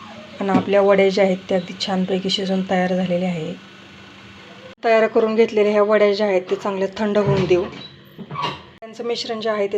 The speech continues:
थंड झालेलं आहे. आता एखादी सुरी घ्यावी आणि सुरीने असं थोडंसं फिरवून घ्यावं. तर हे सहज निघतं असं हे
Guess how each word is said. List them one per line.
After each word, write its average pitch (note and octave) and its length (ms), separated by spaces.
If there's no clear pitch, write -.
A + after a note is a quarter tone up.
थंड G#3+ 200
झालेलं G3+ 400
आहे. F3+ 420
आता G#3+ 140
एखादी G#3 320
सुरी A#3 320
घ्यावी A3 360
आणि G3+ 240
सुरीने G3+ 420
असं G3+ 260
थोडंसं G#3 400
फिरवून G3+ 460
घ्यावं. F#3+ 300
तर A3+ 60
हे G#3+ 440
सहज A#3+ 380
निघतं A#3 400
असं G#3 260
हे G#3 240